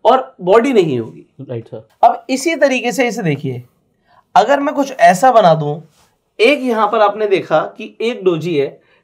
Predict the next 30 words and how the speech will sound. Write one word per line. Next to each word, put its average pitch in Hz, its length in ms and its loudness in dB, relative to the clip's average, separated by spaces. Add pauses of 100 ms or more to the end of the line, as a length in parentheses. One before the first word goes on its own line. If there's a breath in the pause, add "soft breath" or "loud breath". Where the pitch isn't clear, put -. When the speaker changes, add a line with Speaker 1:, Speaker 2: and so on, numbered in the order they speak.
Speaker 1:
जिसके 180 200 -6
अंदर 254 140 -2
ऊपर 226 300 0
और 254 100 4
नीचे 247 220 -4
प्राइस 220 280 0
गया, 220 120 0
but 269 120 -2
बहुत 180 340 -4
ज्यादा 247 160 -2
ऊपर 233 220 -2
नीचे 214 240 -2
नहीं 180 160 0
गया, 131 420 -12
Speaker 2:
राइट, 127 120 -14
सर। - 220 -20 (100)
Speaker 1:
but 220 160 -2
प्राइस 240 260 2
वहीं 214 220 2
पर 226 80 0
आके 220 220 2
क्लोज 202 240 2
हो 190 60 -2
गया, 226 100 -2
बॉडी 190 300 -2
बिल्कुल 208 280 -6
ना 165 120 0
के 160 120 -6
बराबर 120 300 -2
है। - 220 -18